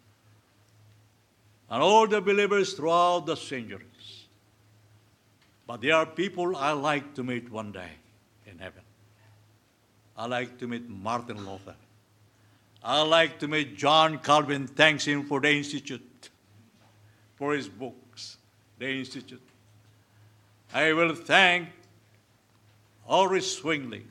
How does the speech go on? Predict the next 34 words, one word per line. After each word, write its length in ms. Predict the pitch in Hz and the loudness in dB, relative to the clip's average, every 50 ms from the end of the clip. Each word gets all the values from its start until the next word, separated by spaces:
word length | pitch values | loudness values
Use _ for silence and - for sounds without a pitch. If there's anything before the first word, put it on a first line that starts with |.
| _ - | _ -2
I 160 | 123 143 165 180 | 4 4 4 4
will 240 | 180 180 175 170 | 4 2 0 -2
thank 600 | - - - 147 170 185 180 180 180 180 175 165 - _ _ _ _ - 107 | -4 -4 2 4 6 6 6 4 2 -2 -4 -10 -16 _ _ _ _ -20 -12
John 360 | 104 135 170 196 196 190 180 | 0 4 6 6 6 4 2
Knox, 260 | 180 175 151 - - | 0 -2 -2 -2 -8
all 380 | - 131 160 214 240 247 247 233 | -10 -2 2 2 4 4 4 2
those 240 | 220 226 202 - - | 0 -4 -6 -8 -12
great 460 | 135 262 269 240 247 247 247 240 247 | -14 -8 -2 0 2 2 0 0 -6
reformers 960 | 208 240 - - - 190 185 156 135 123 120 - - - - - - - - _ _ _ _ _ _ _ _ _ _ _ _ _ _ _ _ _ _ _ _ _ _ _ _ _ _ _ _ _ _ | -10 -10 -10 -6 -6 -4 -4 -4 -6 -12 -18 -20 -20 -20 -20 -20 -20 -20 -20 _ _ _ _ _ _ _ _ _ _ _ _ _ _ _ _ _ _ _ _ _ _ _ _ _ _ _ _ _ _
in 120 | 127 127 | -20 -12
the 100 | 131 143 | -12 -12
fifteenth 460 | - - 156 175 175 170 175 165 156 160 | -12 -4 -4 -4 -4 -4 -6 -8 -6 -6
and 100 | 156 - | -8 -8
six-, 400 | - - - 160 170 151 - - | -10 -6 -6 -6 -6 -6 -10 -12
sixteenth 480 | - 170 175 170 170 - 175 160 143 | -6 -6 -6 -6 -6 -8 -6 -6 -6
century. 540 | - - 151 147 139 151 135 131 127 120 104 - - - - - - | -6 -6 -8 -8 -6 -10 -10 -10 -10 -12 -14 -18 -20 -20 -20 -18 -8
You 180 | 123 143 170 | -4 -4 0
know 120 | 175 170 156 | 0 0 0
why 280 | 147 160 175 185 185 | 2 2 4 4 4
I 80 | 175 160 | 2 2
will 180 | 165 170 165 | 0 0 -2
thank 300 | 156 - - 170 175 165 | -4 -4 -6 -6 -6 -6
them? 200 | 175 175 175 170 - - - - - - - - | -8 -12 -12 -14 -16 -20 -20 -20 -20 -20 -14 -8
Because 360 | 135 165 175 175 165 139 131 | -8 -6 -4 -4 -6 -6 -6
they 220 | 143 185 196 202 208 | -2 2 2 2 2
introduced 520 | 196 202 185 165 147 170 190 - - - | 2 0 -2 -2 0 0 -2 -2 -2 -4
to 140 | - 175 180 | -2 0 2
us 340 | 175 170 170 170 - - - | 4 4 4 2 0 -4 -6
a 100 | 139 120 | -6 -4
reformed 840 | 120 143 135 - - - - 156 196 185 170 170 165 139 120 - | -2 -2 -4 -4 -6 -6 0 2 2 2 2 -2 -6 -8 -8 0
doctrine, 480 | - 165 165 170 - - 110 90 107 101 - _ _ _ _ _ _ _ _ - - - - - - | 2 2 2 2 -2 -12 -12 -12 -14 -18 -18 _ _ _ _ _ _ _ _ -20 -20 -20 -20 -10 -6
a 140 | 123 123 - | -6 -4 -4
sound 680 | - - - - 135 180 175 160 151 147 127 117 107 | -4 -6 -4 0 2 2 2 2 -2 -8 -10 -10 0
doctrine, 380 | 107 156 180 185 - - 113 | 2 2 2 2 -2 -16 -18